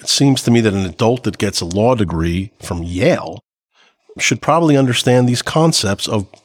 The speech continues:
of what a credit card actually does, this little sliver of magic. Now, despite not understanding the concept, again, of what a credit card is,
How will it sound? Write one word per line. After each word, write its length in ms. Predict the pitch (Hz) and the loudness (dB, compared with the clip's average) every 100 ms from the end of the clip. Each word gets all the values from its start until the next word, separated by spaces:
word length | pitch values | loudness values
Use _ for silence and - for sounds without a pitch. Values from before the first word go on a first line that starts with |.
| - | -8
of 140 | 92 | -6
what 100 | 87 | -6
a 60 | - | -6
credit 320 | - 208 180 | -4 -2 -2
card 240 | - - | -6 -8
actually 380 | - - - 110 | -10 -6 -2 -2
does, 440 | 117 190 147 - - - - - - | 2 2 2 -2 -10 -16 -20 -14 -6
this 220 | 95 98 | -4 -2
little 160 | 90 | -4
sliver 600 | 85 - - 95 87 82 80 | -2 -2 -2 -4 -6 -6 -8
of 160 | 82 | -8
magic. 540 | - 139 143 - - - - - - - - | -8 -6 -6 -8 -12 -20 -20 -20 -20 -14 -2
Now, 160 | 127 | 0
despite 440 | 120 113 - 185 175 | 0 -2 0 0 2
not 200 | 147 135 | 2 2
understanding 580 | 123 - - 127 127 98 | 2 0 2 2 2 0
the 80 | |
concept, 520 | 101 117 107 - 95 92 | -2 -2 -2 -2 -4 -2
again, 200 | 92 92 | -2 -2
of 120 | 82 | -2
what 200 | 90 - | -6 -8
a 20 | |
credit 280 | - 92 90 | -6 -4 -4
card 260 | 98 98 | -6 -2
is, 240 | 180 151 | 0 0